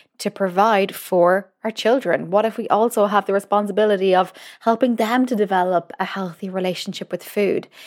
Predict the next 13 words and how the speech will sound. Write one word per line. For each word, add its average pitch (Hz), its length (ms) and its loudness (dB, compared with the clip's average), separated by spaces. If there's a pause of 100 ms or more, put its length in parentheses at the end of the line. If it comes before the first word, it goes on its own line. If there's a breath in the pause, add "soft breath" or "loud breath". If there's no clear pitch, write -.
(180 loud breath)
If - 240 -4
we 277 380 2
are 214 220 0
so 214 720 0 (120)
entrenched 208 520 -2
and 185 160 -4
ingrained 190 480 0
in 175 100 -2
our 185 240 2
own 202 380 2
disordered 185 400 0
eating 180 380 -8
behaviors, 180 640 0